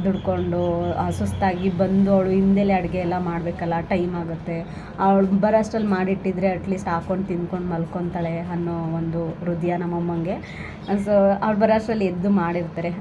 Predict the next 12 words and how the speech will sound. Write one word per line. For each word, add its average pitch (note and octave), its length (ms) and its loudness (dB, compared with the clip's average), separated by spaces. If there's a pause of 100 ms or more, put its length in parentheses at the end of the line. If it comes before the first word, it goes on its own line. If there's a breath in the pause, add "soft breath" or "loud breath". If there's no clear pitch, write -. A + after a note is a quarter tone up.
ಅಲ್ಲಿ G3+ 260 2
ಅಡುಗೆ G3+ 280 6
ಮಾಡಬೇಕು A3+ 360 2
ಅಂದರೆ G#3 140 0
ಮಿನಿಮಮ್ G#3+ 520 2 (340)
ಟ್ವೆಂಟಿ G#3 340 2
ಮಿನಿಟ್ಸ್ G#3 340 -2
ಆದರೂ G3 200 0
ನಾವು G#3 160 0
ಅಡುಗೆ F3+ 220 0
ಮನೇಲಿ F#3+ 260 0
ನಿಂತ್ಕೊಳ್ಳೇಬೇಕು. E3+ 800 -2